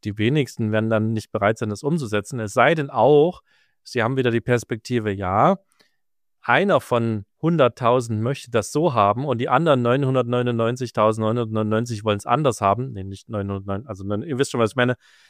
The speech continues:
Ja, dann macht man das für den einen natürlich auch nicht, weil's einfach nicht sinnvoll ist. Aber, äh, wirklich konstruktives Feedback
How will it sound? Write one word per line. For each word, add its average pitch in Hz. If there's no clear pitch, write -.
Ja, 117
dann 123
macht 135
man 139
das 123
für 131
den 120
einen 123
natürlich 113
auch 151
nicht, 143
weil's 110
einfach 120
nicht 120
sinnvoll 131
ist. 123
Aber, 107
äh, 170
wirklich 156
konstruktives 120
Feedback 113